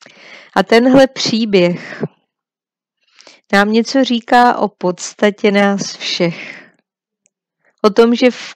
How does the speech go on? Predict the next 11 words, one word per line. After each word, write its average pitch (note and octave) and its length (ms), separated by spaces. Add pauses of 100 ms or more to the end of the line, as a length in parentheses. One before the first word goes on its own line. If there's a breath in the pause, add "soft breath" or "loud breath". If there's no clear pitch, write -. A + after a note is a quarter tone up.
(100)
každém C4+ 800
z G#3+ 180
nás, G3 880 (1040)
i G#3 80
v - 100
tom A3+ 320
démonovi, G#3+ 760 (140)
je G3 120
někde G#3 340
v G#3+ 100
hloubi G3 640